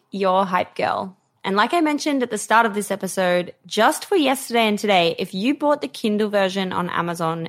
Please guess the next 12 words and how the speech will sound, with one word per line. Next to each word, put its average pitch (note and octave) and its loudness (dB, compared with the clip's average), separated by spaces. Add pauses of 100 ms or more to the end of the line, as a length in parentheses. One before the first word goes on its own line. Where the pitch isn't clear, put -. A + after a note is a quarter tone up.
(120)
yesterday C#4 0 (580)
or F3 0
today, A3 0 (880)
and F#3+ 2 (120)
you F#3+ 0
leave A#3 2
the C4 -2
book G3+ 0
the F3+ 0
best F3+ -2
review C4+ 0
ever F#3 4